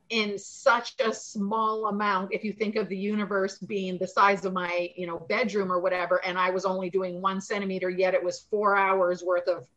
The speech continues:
four minute long chunks of all of those different lives. So they were tr-, trying to say, like, there is an infinite number of things out there happening. And when you fall into these states and you can experience, like you're saying, Chase, with, like, the,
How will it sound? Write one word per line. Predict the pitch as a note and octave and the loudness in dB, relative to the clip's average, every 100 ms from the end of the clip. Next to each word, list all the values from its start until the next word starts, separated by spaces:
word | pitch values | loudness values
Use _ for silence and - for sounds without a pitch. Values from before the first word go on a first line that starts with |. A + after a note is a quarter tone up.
| _ | _
four | - G3+ G3 | 2 4 4
minute | G3 F#3+ F#3 E3+ | 2 -2 -2 0
long | F3 F3 F3 | 2 2 0
chunks | - G#3 F3+ F3+ - | -2 0 0 -4 -4
of | F3 | -4
all | - F3 F3+ | 0 4 4
of | F3+ | 2
those | F3+ E3+ | -2 -4
different | F#3 F3+ F3 | -4 -4 -4
lives. | F3 E3+ C#3+ - - - - _ | -2 -2 -4 -10 -20 -20 -20 _
So | - | -2
they | G#3 A3+ | 2 2
were | A3 | 0
tr-, | - - | -6 -2
trying | B3 B3 | 2 2
to | A#3 | 0
say, | - G3 F#3 F3+ | 2 4 6 6
like, | F3 E3+ E3+ - - - _ G3 | 2 -2 -6 -10 -20 -20 _ -2
there | F#3 A3 A3 | 2 4 4
is | A3+ G#3 G#3 | 4 4 2
an | G3 | -2
infinite | - D4+ E4+ C#4 C4 | -2 -2 4 2 4
number | G#3+ G#3 G3+ | -2 -2 0
of | F#3 F3+ | 0 0
things | - F#3+ F#3 | -2 -2 0
out | - F#3 | -2 0
there | F#3 F3 | 0 2
happening. | F#3 F#3 F#3 F#3 F3+ - | 4 4 2 -4 -4 -4
And | F#3 F3+ | -4 -2
when | G3 G3 | -2 -2
you | G#3 G#3 G3+ - | -2 -4 -6 0
fall | A3+ B3 A#3+ | 2 4 0
into | G#3 G#3 | -6 -6
these | G3+ G3 G3+ | -4 -4 -6
states | - F#3+ F#3+ F#3+ | -2 0 2 2
and | F#3 | -2
you | |
can | F#3+ F#3+ | -2 -4
experience, | - - G#3+ G3 F#3 F#3 | -6 -6 -4 -2 -4 -2
like | F3 - | -4 -2
you're | F#3 | -4
saying, | - G3 F3 | 0 -2 0
Chase, | - D3+ C#3 | -2 -2 -2
with, | F3 D#3+ | -4 -4
like, | F3+ D#3+ - | -4 -4 -6
the, | B2 D#3 D#3+ | -6 -4 -8